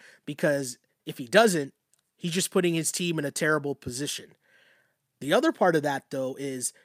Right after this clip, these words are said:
where if you're not comfortable taking that three-point shot, cut to the basket, mix things up, figure out a different way to affect the game on the offensive end, because you can't just stand in the corner and be a non-factor. That's not gonna work come playoff time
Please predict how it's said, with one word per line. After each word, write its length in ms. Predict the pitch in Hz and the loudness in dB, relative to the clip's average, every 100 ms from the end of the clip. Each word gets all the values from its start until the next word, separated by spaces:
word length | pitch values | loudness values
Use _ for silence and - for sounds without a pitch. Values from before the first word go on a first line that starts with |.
| _ _ | _ _
where 340 | 156 160 165 - | 4 6 4 2
if 160 | 175 202 | -2 4
you're 120 | 240 | 6
not 260 | 233 240 | 4 2
comfortable 360 | - 220 214 202 | 2 0 0 -4
taking 260 | 202 190 190 | -2 -2 0
that 140 | 185 | 0
three-point 440 | 196 208 196 185 - | 0 -4 -2 -4 0
shot, 320 | 208 185 - _ _ _ - | 0 0 -2 _ _ _ 2
cut 140 | 214 | 4
to 80 | - | 4
the 80 | 202 | 0
basket, 520 | 196 214 - - - _ _ _ - | 2 0 -2 -6 -14 _ _ _ -4
mix 240 | 175 - | -2 2
things 260 | 214 208 190 | 2 4 4
up, 240 | 185 - _ _ _ _ | 2 0 _ _ _ _
figure 400 | - 180 185 196 | 0 2 6 8
out 160 | 190 185 | 6 6
a 80 | 170 | 2
different 400 | 170 175 185 147 | 0 0 0 0
way 380 | 165 170 160 - _ - | 2 2 0 -4 _ -4
to 160 | 180 | 0
affect 340 | - - 170 - | 2 2 0 0
the 60 | |
game 240 | 147 156 156 | -2 0 0
on 100 | 147 | -2
the 120 | 143 | 0
offensive 480 | 147 151 151 147 127 | 0 0 -2 -2 -2
end, 180 | 160 185 | 0 0
because 240 | 165 151 | -2 -6
you 60 | 147 | -6
can't 260 | 196 190 | 0 0
just 220 | - 180 - | 0 -2 -2
stand 340 | 156 165 165 | 0 0 0
in 80 | 156 | -2
the 80 | 156 | -4
corner 380 | - 156 147 | -2 -2 -2
and 100 | 139 | -6
be 160 | 135 147 | -6 -6
a 40 | |
non-factor. 720 | 135 135 127 - 113 - 120 - - - _ _ | -6 -8 -10 -10 -10 -12 -20 -20 -20 -20 _ _
That's 240 | 151 160 185 | 0 2 4
not 180 | 170 | 4
gonna 120 | 180 165 | 4 0
work 300 | 156 151 - | 2 0 0
come 200 | 143 135 | -6 -4
playoff 360 | 151 143 131 | -2 -2 -2
time 280 | - 131 | -4 -6